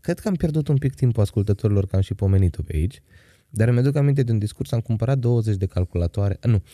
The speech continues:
„Am evoluat educația din România, am cumpărat douăzeci de calculatoare în București.” În condițiile în care eu, la vremea respectivă, eram foarte activ în Consiliul Elevilor și mă plimbam prin școli din județul Arad,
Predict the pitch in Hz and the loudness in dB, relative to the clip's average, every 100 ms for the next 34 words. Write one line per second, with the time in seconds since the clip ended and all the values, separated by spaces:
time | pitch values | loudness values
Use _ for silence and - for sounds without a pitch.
0 | - - 110 117 110 117 156 151 135 127 | -20 -4 2 2 2 0 0 0 0 0
1 | 127 113 104 104 98 85 90 98 90 123 | 0 0 2 2 2 2 0 0 0 0
2 | 123 120 113 107 101 98 92 90 90 90 | 2 2 2 0 -2 -2 -2 0 -2 0
3 | 98 90 85 82 80 76 - _ _ _ | 0 0 -2 -4 -6 -6 -12 _ _ _
4 | _ _ _ _ _ _ _ _ - - | _ _ _ _ _ _ _ _ -20 -20
5 | - 104 104 107 113 131 143 127 127 120 | -8 -4 2 2 2 2 0 2 2 4
6 | 127 120 127 135 120 - 101 - 123 127 | 4 2 2 2 2 0 -4 0 2 4
7 | 120 107 101 101 110 120 127 117 - 120 | 4 2 2 2 0 0 -2 -4 -4 -2
8 | 123 117 107 117 120 95 90 90 120 131 | 0 0 0 0 0 0 0 2 2 0
9 | 120 110 110 101 120 139 127 110 95 - | -2 0 0 2 2 2 2 2 0 -6
10 | - _ - 104 - 117 127 123 110 104 | -20 _ -4 -2 2 2 2 2 2 2
11 | 110 - 110 92 78 113 | 0 2 0 2 0 -2